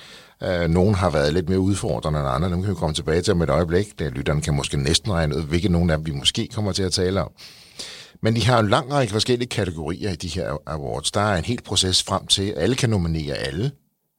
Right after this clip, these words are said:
At I er ret åbne, så alle kan nominere alle, stort set i alle kategorier. Der, der er I ret åbne omkring det her. Og derfra så,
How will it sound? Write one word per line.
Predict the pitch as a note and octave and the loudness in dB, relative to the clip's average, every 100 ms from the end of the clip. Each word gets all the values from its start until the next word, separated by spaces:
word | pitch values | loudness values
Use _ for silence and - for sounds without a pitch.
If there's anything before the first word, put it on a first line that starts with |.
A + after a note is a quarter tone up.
| - | -4
At | D#2+ D2 | -4 -2
I | G2+ | -2
er | F2 | 0
ret | - | 0
åbne, | D#2+ F2 B2 G#2 | 0 -2 -2 0
så | G2 | 0
alle | F#2+ B2+ | 2 2
kan | C3+ | 0
nominere | G#2 F2+ F2 E2+ | 0 0 -2 -2
alle, | C2+ D2 G#2+ D#2 | -4 -2 -2 -2
stort | A#2 G#2 | 0 2
set | G2 F2+ | 0 0
i | |
alle | D2+ F#2+ | -2 0
kategorier. | F2+ C#2+ C2+ E2 - G2+ - - | -2 -4 -4 -6 -4 -8 -4 -2
Der, | G2+ | 0
der | G#2+ | 0
er | |
I | F#2+ | 2
ret | F2+ E2+ | 0 0
åbne | E2 F#2+ - C3 | -2 -2 0 2
omkring | F2 D#2+ F2 - | 2 0 -4 -6
det | F2 | -6
her. | E2+ A1 - - - | -4 -6 -10 -14 -10
Og | - - | -4 0
derfra | A#2 G#2 G#2+ F2 A#1+ | 2 0 -2 -2 0
så, | - - G#2 F#2+ | 2 4 4 4